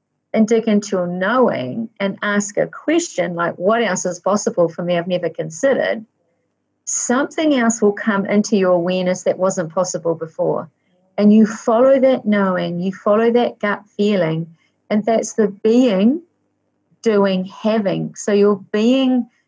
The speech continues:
kind now, you're being grateful now, you're being you right now, and then following your knowing, and the action falls out of the being,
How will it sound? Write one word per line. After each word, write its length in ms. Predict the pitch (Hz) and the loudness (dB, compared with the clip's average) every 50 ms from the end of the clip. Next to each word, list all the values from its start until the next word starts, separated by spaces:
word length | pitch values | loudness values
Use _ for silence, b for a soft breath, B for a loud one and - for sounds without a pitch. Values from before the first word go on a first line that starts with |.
| b _ _ - | b _ _ -12
kind 500 | - - 226 208 202 196 196 190 190 185 | -4 0 0 0 2 2 0 -2 -2 -2
now, 320 | 196 196 190 190 175 170 165 | -2 0 0 0 0 0 -2
you're 280 | 170 175 185 185 185 - | -2 -2 -4 -4 -4 -2
being 420 | 202 196 202 208 220 226 233 240 | 0 2 2 4 4 4 4 2
grateful 640 | 233 - 180 185 202 202 208 202 208 - - 202 185 | 0 -2 -2 -2 0 0 0 -2 -4 -2 -4 -2 -2
now, 500 | 185 185 185 190 190 180 - - - - _ _ _ _ _ _ _ - | -2 -2 -2 -2 -2 -2 -4 -6 -10 -14 _ _ _ _ _ _ _ -2
you're 200 | 196 202 202 202 | 0 2 2 2
being 400 | 202 214 214 208 208 208 202 196 | 2 0 0 2 4 4 4 4
you 300 | 190 196 220 269 320 320 247 | 4 4 4 4 4 4 2
right 280 | 196 170 165 - - | 2 2 0 -2 -4
now, 320 | - 165 160 165 180 190 - | -4 -4 -2 0 -2 -2 -2
and 120 | - 190 190 | -2 -2 -2
then 140 | 185 185 185 | 0 -2 -4
following 580 | - - - 226 196 196 202 202 202 196 190 | -6 -6 -4 -2 0 2 2 2 0 0 -2
your 160 | 185 180 180 175 | -2 -4 -4 -4
knowing, 560 | 175 175 175 180 180 175 175 170 170 180 - | -4 -4 -2 -2 -2 -2 -2 -4 -4 -6 -6
and 160 | - 190 190 | -4 -4 -2
the 140 | 202 208 202 _ - | -2 -4 -4 _ -4
action 460 | 208 226 226 - - - 254 254 247 | -4 -4 -4 -6 -6 -4 -2 -2 -2
falls 340 | - - 233 214 226 214 214 | -2 -2 0 0 0 0 0
out 200 | 196 185 185 185 | -2 0 0 -2
of 100 | 175 185 | -2 -2
the 120 | 185 180 - | -4 -6 -2
being, 440 | - 185 196 196 185 - - - - | -2 0 0 2 0 -2 -4 -6 -12